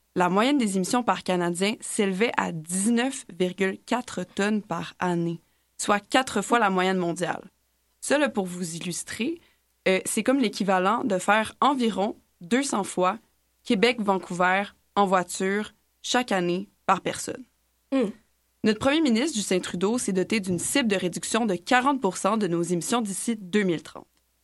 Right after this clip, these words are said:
Speaker 1: Le ministre canadien de l'Environnement, Stephen Guilbeault, désigne, désigne cette cible comme étant à portée de main et réaliste.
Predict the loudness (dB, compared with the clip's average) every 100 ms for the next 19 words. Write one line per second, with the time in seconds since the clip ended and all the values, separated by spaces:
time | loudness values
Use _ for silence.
0 | _ _ _ _ 4 4 2 2 2 2
1 | 2 2 0 0 0 0 -2 -4 _ -14
2 | -6 -4 -4 -2 -4 -4 -12 _ _ _
3 | 2 2 4 0 -2 -4 0 2 2 0
4 | -2 -4 -2 0 0 -2 -2 0 0 -2
5 | -2 -8 -6 -6 0 0 0 -4 -2 0
6 | -2 -6 _ -4 -4 -2 0 0 -2 -6
7 | -12 -16